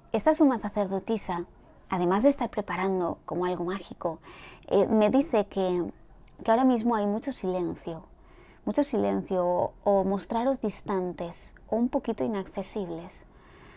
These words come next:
el, el uno hacia el otro. Incluso si ha habido algún tipo de comunicación, ha sido como muy poca. Realmente hace falta, eh,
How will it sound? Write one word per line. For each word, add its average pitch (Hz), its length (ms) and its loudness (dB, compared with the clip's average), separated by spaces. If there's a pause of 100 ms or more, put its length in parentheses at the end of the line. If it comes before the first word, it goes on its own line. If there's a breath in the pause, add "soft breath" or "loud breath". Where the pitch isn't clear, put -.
(280 soft breath)
el, 226 280 4
el 208 140 4
uno 208 140 4
hacia 196 220 -4
el 190 100 0
otro. 180 400 -2 (1700 soft breath)
Incluso 254 480 6
si 269 120 4
ha 269 40 10
habido 339 180 8
algún 277 300 8
tipo 254 280 0
de 226 120 0
comunicación, 185 880 -2 (800)
ha 220 100 0
sido 254 320 2
como 185 720 -2 (2250)
muy 254 220 8
poca. 190 500 0 (1040 soft breath)
Realmente 262 680 8
hace 254 220 0
falta, 196 640 0 (1400 soft breath)
eh, - 200 -20